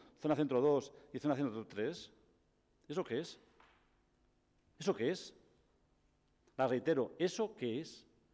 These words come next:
¿Ese es el modelo especulativo del Partido Popular? Le reitero, le reitero, porque parece que no se ha leído la historia de este municipio, que esas son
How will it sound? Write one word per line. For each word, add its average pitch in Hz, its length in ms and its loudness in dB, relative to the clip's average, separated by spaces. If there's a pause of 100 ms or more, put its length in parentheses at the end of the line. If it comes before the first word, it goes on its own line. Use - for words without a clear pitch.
(160)
¿Ese 156 140 -4
es 190 80 -8
el 196 80 -4
modelo 190 240 2
especulativo 180 540 0
del 170 60 -6
Partido 190 260 -2
Popular? 214 260 -6 (2000)
Le 127 80 0
reitero, 165 480 2 (720)
le 127 100 2
reitero, 139 520 4 (340)
porque 107 160 0
parece 131 140 -2
que 131 100 0
no 127 80 2
se 139 80 -2
ha 143 40 2
leído 131 200 4
la 123 60 4
historia 135 220 0
de 123 40 2
este 147 140 -2
municipio, 143 520 -2 (340)
que 156 100 0
esas 160 240 0
son 180 240 -2